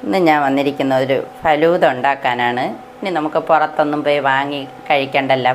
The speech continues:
ഫലൂദ. കുട്ടികൾക്കെല്ലാം എളുപ്പത്തിൽ നമുക്കൊന്ന് തയ്യാറാക്കി കൊടുക്കാം.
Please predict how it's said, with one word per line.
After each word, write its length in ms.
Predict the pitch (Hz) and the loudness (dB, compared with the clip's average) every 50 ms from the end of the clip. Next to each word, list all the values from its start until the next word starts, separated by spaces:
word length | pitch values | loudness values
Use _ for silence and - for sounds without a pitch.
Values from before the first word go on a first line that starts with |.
| 131 - | 0 -4
ഫലൂദ. 360 | 143 139 127 131 127 120 120 113 104 - - - - - - - - - - - - | -6 -4 -2 -2 -2 2 0 0 0 -2 -10 -18 -18 -18 -20 -20 -20 -20 -10 -6 -4
കുട്ടികൾക്കെല്ലാം 680 | 156 156 - 156 151 147 147 - 143 139 139 143 139 135 | -4 0 2 2 2 2 2 0 0 2 2 2 4 4
എളുപ്പത്തിൽ 480 | 135 147 147 139 - 165 160 - 165 147 139 | 4 2 2 2 0 0 0 2 0 2 2
നമുക്കൊന്ന് 380 | 135 139 135 - 139 135 139 139 139 | 2 0 2 0 0 0 0 0 2
തയ്യാറാക്കി 560 | 135 127 127 131 131 127 127 123 127 - - 131 - | 2 4 4 4 4 4 2 0 -2 -4 -6 -4 -2
കൊടുക്കാം. 360 | 117 110 104 - - 101 - | -2 -2 -2 -2 -2 -4 -4